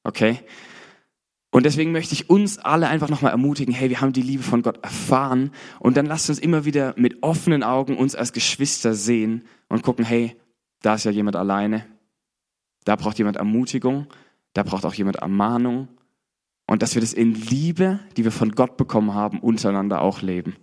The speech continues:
Okay? Schaut aufeinander, bitte schaut aufeinander. Mir fällt es immer wieder auf, dass Einzelne einfach alleine rumstehen oder, oder, oder. Das soll so nicht sein. Jesus sieht uns und Jesus sieht uns auch, wenn wir hier alleine rumtuckeln und so weiter.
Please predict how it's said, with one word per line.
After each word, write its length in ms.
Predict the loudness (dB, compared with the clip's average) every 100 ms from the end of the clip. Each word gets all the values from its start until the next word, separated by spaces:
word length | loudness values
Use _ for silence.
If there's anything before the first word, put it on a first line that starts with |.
| _ _ _ _ -8
Okay? 340 | -2 0 0 -2 -4
Schaut 380 | 0 2 0 0
aufeinander, 420 | -4 -2 0 0
bitte 220 | 0 0
schaut 240 | 0 0
aufeinander. 480 | -2 -4 -4 -2 -4 -8 _ _ _ _ _ _ _ _ _ _ _ _ _ _ 0
Mir 100 | 2
fällt 160 | 4
es 60 | 2
immer 220 | 0 0
wieder 180 | 0 0
auf, 200 | 0 0
dass 320 | -2 -2 -2
Einzelne 440 | 0 0 2 0 0
einfach 420 | -2 -4 -10 -16 _ -20 _ _ _
alleine 380 | -2 0 0 0
rumstehen 540 | -2 -2 -2 -2 -2
oder, 280 | -2 -2 -2
oder, 220 | -4 -4
oder. 220 | -4 -6 -8 _ _ _ _ _ _ _ _ _ _
Das 220 | 0 2
soll 160 | 2 2
so 100 | 0
nicht 200 | -2 0
sein. 240 | 0 0
Jesus 420 | 2 0 0 -2
sieht 240 | -2 -2 -4
uns 280 | -4 -4 -2
und 140 | 2
Jesus 200 | 2 2
sieht 140 | 0
uns 100 | 0
auch, 240 | 0 0 2
wenn 120 | 0
wir 80 | 0
hier 160 | 0
alleine 400 | 0 0 -2 -2
rumtuckeln 1080 | -2 -2 -2 -6 _ _ _ -6 -4 -2 -2
und 80 | -4
so 120 | -4
weiter. 340 | -6 -6 -8